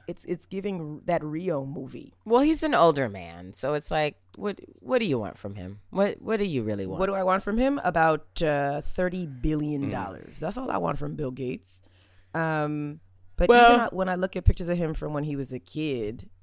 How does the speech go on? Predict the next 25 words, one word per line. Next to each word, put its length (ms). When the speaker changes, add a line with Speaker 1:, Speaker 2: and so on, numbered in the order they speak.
Speaker 1:
uh, 140
a 100
kid, 400
younger, 720
he 160
still 240
kinda 180
had 120
a 60
bird 360
face, 680
you 140
know? 260
Speaker 2:
I 160
think 240
Melinda 380
is 180
really 240
gay. 460
She 400
gets, 240
she's 260
giving 320
me 160
top 480